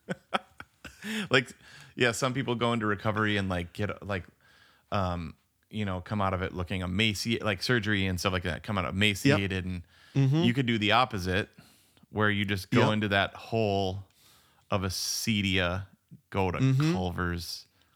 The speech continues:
Speaker 1: twice
Speaker 2: Oh,
Speaker 1: a
Speaker 2: yeah.
Speaker 1: day.
Speaker 2: Yep.
Speaker 1: Uh, 'cause, 'cause you said there was no, um, oh, shoot, and I, I don't wanna do eating triggers, all that. I, I don't mean it like that.
Speaker 2: Right.
Speaker 1: Um,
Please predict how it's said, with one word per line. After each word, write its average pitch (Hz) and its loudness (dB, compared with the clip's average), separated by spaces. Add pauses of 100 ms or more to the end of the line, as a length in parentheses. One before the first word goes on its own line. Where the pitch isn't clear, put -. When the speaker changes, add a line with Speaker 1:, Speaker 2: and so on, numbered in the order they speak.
(240)
Speaker 1:
twice 185 0
Speaker 2:
Oh, 110 4
Speaker 1:
a 110 4
Speaker 2:
yeah. 92 4
Speaker 1:
day. 92 -2 (680)
Speaker 2:
Yep. 117 2 (520)
Speaker 1:
Uh, 104 2
'cause, 127 0
'cause 135 2
you 240 2
said 165 0
there 143 4
was 135 0
no, 156 2
um, 98 2 (220)
oh, 98 2
shoot, - -4
and 87 -2
I, 87 0
I - -2
don't 92 0
wanna 113 0
do 127 -2
eating 117 0
triggers, 110 -2
all 95 0
that. 98 -2
I, 90 -4
I 90 -4
don't 90 -2
mean 87 -4
it - -10
like 90 -10
that. - -10 (640)
Speaker 2:
Right. 123 6
Speaker 1:
Um, 92 0